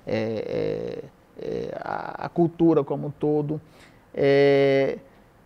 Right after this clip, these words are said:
é um ser holístico. O I F C E é, é esse ser latente e holístico que busca essa integração. É, por vezes, por, por nós não nos apresentarmos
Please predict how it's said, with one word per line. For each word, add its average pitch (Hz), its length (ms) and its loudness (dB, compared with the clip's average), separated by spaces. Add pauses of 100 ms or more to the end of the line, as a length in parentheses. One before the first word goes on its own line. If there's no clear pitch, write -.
(120)
é 196 140 6
um 220 100 6
ser 226 240 6
holístico. 208 800 4 (220)
O - 80 -2
I 175 80 6
F 180 180 8
C - 160 -2
E 180 300 6 (640)
é, 156 280 6
é 151 120 10
esse 196 260 4
ser 160 320 -2
latente 147 560 0
e 135 40 0
holístico 139 400 -2
que 180 100 -2
busca 156 460 0 (340)
essa 147 260 2
integração. 139 640 0 (480)
É, - 160 -2
por 196 260 8
vezes, 156 680 6
por, 135 500 6 (200)
por 139 180 0
nós 143 260 4
não 160 200 0
nos 165 260 4
apresentarmos 135 1040 0